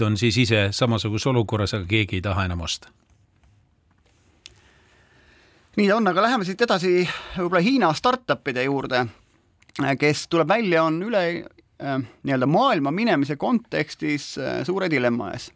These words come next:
Speaker 2: Et, et kui varasemalt oli päris popp, et Hiina juurtega ettevõte läks,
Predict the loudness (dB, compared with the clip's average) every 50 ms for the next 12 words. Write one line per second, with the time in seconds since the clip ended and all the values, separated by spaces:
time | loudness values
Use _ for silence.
0 | -18 -14 -12 -12 -12 -12 -14 _ -10 -10 -10 -10 -8 -6 -2 0 2 2 2 2
1 | 0 0 -2 -2 -4 -4 -4 0 0 2 0 0 2 2 0 0 0 -4 -6 -6
2 | -4 -2 -2 -2 -2 -2 -4 -4 -6 -6 0 0 0 0 0 -4 -4 -4 -4 -6
3 | -4 -2 -2 -2 -2 -4 -14 -14 -10 -8